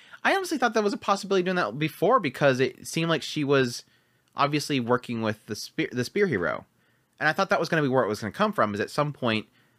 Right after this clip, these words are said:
through the spear hero, she was gonna, like, correct her ways or something like that. But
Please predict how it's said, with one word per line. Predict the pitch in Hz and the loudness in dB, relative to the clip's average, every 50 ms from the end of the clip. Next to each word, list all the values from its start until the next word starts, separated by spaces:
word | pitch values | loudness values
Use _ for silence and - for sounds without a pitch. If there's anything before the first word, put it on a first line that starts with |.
| _ _ _ _ _ _ - | _ _ _ _ _ _ -6
through | - 156 160 | 0 2 4
the | 151 143 | 4 4
spear | - - - 165 175 175 | 2 0 0 2 2 2
hero, | - - 127 117 110 107 107 | 2 2 4 4 4 4 2
she | 107 - - 143 139 | 0 -2 -2 0 0
was | 139 131 123 | 0 0 0
gonna, | - 123 113 110 | 0 0 0 2
like, | 104 104 101 - _ _ _ - | 0 0 0 -2 _ _ _ -8
correct | - 131 127 - - - | -4 0 0 0 -2 -2
her | 95 | -2
ways | 90 131 147 120 98 | 0 0 2 0 0
or | 90 82 | -2 -4
something | - 87 - - | -6 -8 -8 -8
like | 80 80 - | -10 -8 -4
that. | - 78 76 - - | -2 -2 -2 -2 -2
But | - 123 120 | -2 -2 -2